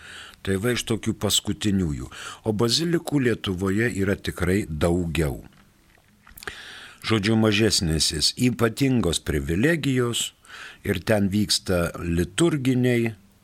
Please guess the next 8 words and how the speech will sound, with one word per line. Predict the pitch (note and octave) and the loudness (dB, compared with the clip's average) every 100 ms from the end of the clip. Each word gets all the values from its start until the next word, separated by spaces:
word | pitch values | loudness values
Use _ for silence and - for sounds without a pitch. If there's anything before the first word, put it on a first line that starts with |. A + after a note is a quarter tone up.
| - | -2
ypatingi | A2+ - A2 - A#2 A2+ A2 G2 G#2+ G#2 G2+ - - - - - | -2 0 -2 0 0 2 0 2 2 2 -2 -10 -20 -20 -20 -14
veiksmai | - E2+ A2+ G#2+ - - - G2 G2+ G2 F#2 - - - | -6 2 2 2 2 2 2 2 2 0 -4 -10 -20 -14
ir | - F3 | -2 0
pastoraciniai | - F#2+ - - F2 G2+ A2 - G2 F#2+ F#2+ | 2 0 2 2 2 2 0 0 2 0 0
uždaviniai. | E2+ E2+ D2+ D2+ E2 D2 D2+ C#2+ B1+ - - - - - - - - - - - - | -2 -2 -2 -2 -2 0 -2 -4 -6 -10 -20 -20 -20 -14 -12 -12 -16 -16 -18 -20 -14
Dar | - F3 F3+ | 0 2 2
priskiriamos | E3+ D#3 - D3+ C#3+ C3+ C3 C3 | 2 2 4 4 4 4 4 2
prie | - A#2+ A#2 A#2+ - | 2 2 4 2 0